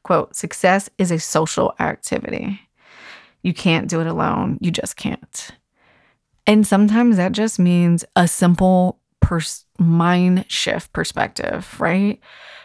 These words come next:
Constantly. Like, for me, it's always around food. It's always around, uh, my emotional eating. And I just need other people sometimes to just drop their little mindset shifts to make it feel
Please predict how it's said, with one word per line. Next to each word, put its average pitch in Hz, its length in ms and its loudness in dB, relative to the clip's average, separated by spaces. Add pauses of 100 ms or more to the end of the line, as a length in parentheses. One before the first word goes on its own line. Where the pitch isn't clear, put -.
(120)
Constantly. - 680 -2
Like, 160 140 -2
for 180 180 0
me, 185 340 2
it's 185 200 -6
always 190 300 2
around 196 220 4
food. 175 600 0
It's - 300 -2
always 175 340 0
around, 175 540 2
uh, 175 100 2
my 175 160 4
emotional 170 600 2
eating. 175 500 2 (680)
And 185 360 4
I 175 140 4
just 170 340 2
need 196 180 6
other 196 180 2
people 180 280 -4
sometimes 170 440 2
to 175 60 -2
just 175 260 -4
drop 170 380 -2
their 202 200 0
little 196 240 0
mindset 240 440 0
shifts - 420 -6
to - 120 -2
make 175 200 0
it - 120 -6
feel 240 260 0